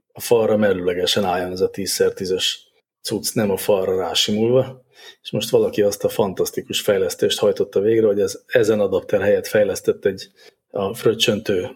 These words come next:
gyárban egy forintért kifröccsönthető eszközt, aminek az oldalából jön ki a konnektor dugó, nem a, az elejéből, így aztán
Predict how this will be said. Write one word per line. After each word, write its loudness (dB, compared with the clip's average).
gyárban -2
egy 0
forintért 0
kifröccsönthető 0
eszközt, -2
aminek 0
az 2
oldalából 2
jön -4
ki 0
a -4
konnektor 0
dugó, 0
nem -2
a, -8
az -8
elejéből, 2
így -8
aztán -4